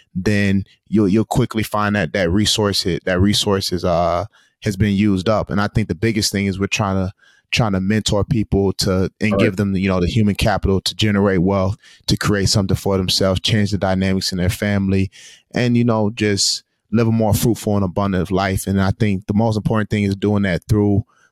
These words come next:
Speaker 1: the word of God, doing that through, you know, a Christian worldview, um, and, and, you know, making sure God, people understand to put God first and, uh, you know, all those things from a biblical standpoint. So
Speaker 2: And so
Speaker 1: that's
Speaker 2: when you
Speaker 1: me.
Speaker 2: talk about, when you talk about that, uh,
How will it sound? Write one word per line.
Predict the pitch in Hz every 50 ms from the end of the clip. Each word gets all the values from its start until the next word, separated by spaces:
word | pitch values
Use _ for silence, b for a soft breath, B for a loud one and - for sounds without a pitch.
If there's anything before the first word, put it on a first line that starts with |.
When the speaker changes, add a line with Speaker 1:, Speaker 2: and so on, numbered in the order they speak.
| b _
Speaker 1:
the | - 101
word | 92 101 104 95 95
of | 92 87
God, | 95 92 92 90 90 82 76
doing | - 104 101 98 98
that | 95 92 - -
through, | 101 98 98 98 98 104 110 -
you | - - 101
know, | 95 92 90 87 -
a | - -
Christian | - - - 113 104 - - - 101
worldview, | 95 101 101 98 98 92 - 104 101 98 98 98 95 95 101 B B B B B B -
um, | - 92 92 90 85 87 87 90 95 101 - _ _ _ _ _ _
and, | - 107 101 92 -
and, | - 101 101
you | 104 101
know, | 98 95
making | 95 101 104 95 95 98
sure | - - 104 98
God, | 92 87 104 98 98 90 - -
people | - 123 104 104 98
understand | 98 95 - - - 95 98 95 98 98 92 - - _ _ _ _ _ - - -
to | - 107
put | - 120 107 92
God | - 101 101 98 95 -
first | - - 101 98 98 101 98 - - -
and, | 95 95 95 92 92
uh, | - - 95 95 92 92 87 90 90 90 95 b b b b b b b b b b
you | - 127 151
know, | 151
all | 127 - 127 139 135
those | 131 127 120 -
things | 123 123 117
from | - 127 104
a | 98 90
biblical | 90 110 110 90 101 98 - -
standpoint. | - - - 101 95 90 87 - - 92 90 90 90 92
So | - - - 92 101 104 101 B B B B
Speaker 2:
And | 123 123 110
so | - 107
Speaker 1:
that's | 104 110 123
Speaker 2:
when | 123 139 147
you | 113 113
Speaker 1:
me. | 113
Speaker 2:
talk | 117 - 135 135 123
about, | 127 117 120 113 107 104 90 71
when | 110 123 123
you | 135 147
talk | 139 - 131 123 113
about | 104 110 104 101 92
that, | - 101 98 95 98
uh, | 95 92 90 87 85 85